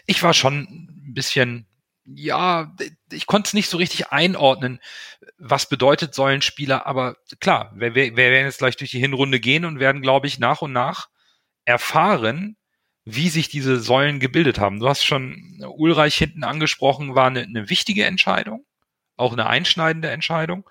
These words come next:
Das war schon, ja, hatte irgendwo im Nachhinein, kann man sagen, wie du's richtig sagst, hatte Hand und Fuß. Ich weiß nicht, ähm,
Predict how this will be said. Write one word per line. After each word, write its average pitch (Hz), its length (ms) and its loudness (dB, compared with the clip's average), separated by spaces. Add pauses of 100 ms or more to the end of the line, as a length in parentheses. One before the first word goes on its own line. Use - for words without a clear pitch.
(160)
Das - 180 -2
war 143 160 2
schon, 190 720 -4
ja, 143 360 2
hatte 165 180 0
irgendwo 165 380 0
im 139 100 0
Nachhinein, 165 460 4
kann 160 180 0
man 147 160 -2
sagen, 135 340 4
wie 131 100 -8
du's 131 220 -10
richtig - 280 -8
sagst, 127 320 -2
hatte 131 240 -2
Hand 131 160 -2
und 120 120 -10
Fuß. - 480 -6 (220)
Ich - 60 -20
weiß 147 180 0
nicht, - 220 -6 (260)
ähm, 127 380 -2